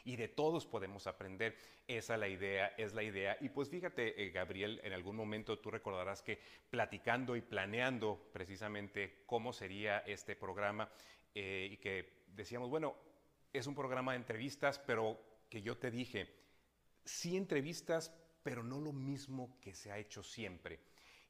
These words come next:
Y esto viene, y me gustaría compartir esta, esta anécdota que en algún momento compartí contigo, de una experiencia muy fuerte que me tocó vivir,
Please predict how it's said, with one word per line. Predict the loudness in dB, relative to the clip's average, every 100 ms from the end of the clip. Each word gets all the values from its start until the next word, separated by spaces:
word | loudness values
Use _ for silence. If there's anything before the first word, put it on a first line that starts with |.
| -10
Y | -4 -2
esto | -2 0 2
viene, | 4 4 6 4
y | 2
me | 0
gustaría | 0 2 2
compartir | 2 2 2 2 -2
esta, | -2 2 4 4
esta | 0 -2
anécdota | -4 -4 -6
que | -4
en | -2
algún | -2
momento | -4 -4 -4
compartí | -6 -4 -4 -4
contigo, | -6 -6 -4 -2 -2 -4 -16 _ _ _ _ _ -14
de | -6 -2
una | -2
experiencia | 0 -2 -2 -2
muy | -2 -2
fuerte | 2 2 2
que | -4
me | -6
tocó | -6 -6
vivir, | -4 -2 -2 -2